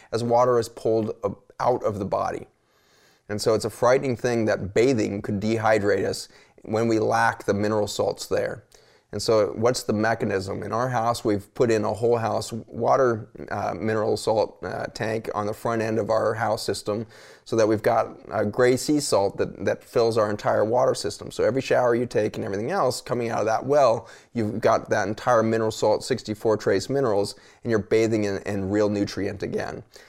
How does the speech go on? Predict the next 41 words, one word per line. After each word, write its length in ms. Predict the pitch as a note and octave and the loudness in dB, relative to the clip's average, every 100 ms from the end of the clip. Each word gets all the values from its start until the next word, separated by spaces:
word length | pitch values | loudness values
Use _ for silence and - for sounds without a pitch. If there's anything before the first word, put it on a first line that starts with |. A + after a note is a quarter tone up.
| _ - | _ -8
And 80 | |
so 100 | G#2+ | 0
there's 300 | A2 G#2+ G#2+ - | 2 2 -2 -2
easy 320 | D3 F3 D#3 | 0 2 2
mechanisms 800 | C#3 B2+ B2+ A#2 A2 G#2+ G2+ A2 | 2 2 2 2 2 2 -2 -4
to 100 | - | -6
start 320 | G#2+ A#2 A#2 | -2 0 0
to, 140 | - F#2+ - | -2 -6 -4
to 80 | - | -6
bring 320 | G2+ A#2+ C#3 | 0 2 2
your 140 | B2+ | 2
household 680 | B2 A#2 A#2+ - G2 G2+ - | 0 -2 -2 -2 -2 -2 -2
back 340 | A#2 B2+ C#3+ | 0 0 -4
towards 320 | - A2 G#2+ G#2+ | -2 2 2 2
nature. 460 | G#2 G#2 - A1 - - _ - | 0 0 -2 -8 -12 -20 _ -2
Carry 280 | C#3 C#3+ C3+ | 4 4 4
the 80 | |
sea 180 | A#2 C3+ | 2 0
salt 320 | B2+ B2 A2 | 2 2 2
with 240 | A#2 A2 A2 | 2 0 0
you, 260 | G#2 G#2 - - - | -2 -2 -10 -20 -12
start 340 | - A#2+ G2+ | 0 0 4
bathing 360 | G#2 C3+ B2+ A2 | 6 6 4 2
in 100 | G#2 | 0
the 80 | |
sea 220 | G2+ A2+ G2 | 0 0 0
salt, 400 | - G2 F#2 - | 2 0 0 -2
certainly 280 | - A#2+ | -6 -4
cook 320 | A2 - D3 - | -4 -2 -2 0
with 220 | G#2+ F2+ | 0 0
it 180 | E2 - | -2 -4
and 220 | - G2+ G2 | -10 -6 -2
all 140 | A2 | 0
the 100 | G2+ | 2
rest, 440 | C3 C#3+ G#2+ - - - _ | 2 2 2 -4 -16 -20 _
and 100 | A#2 | -6
start 240 | A2+ C3+ C3+ | 0 0 2
to 80 | A#2 | -2
experience 580 | - - C#3 C#3+ B2 | -2 -2 0 2 0
life 260 | A#2 A#2 B2 | 2 2 0
differently. 480 | - - E2+ E2+ | -4 -4 -8 -8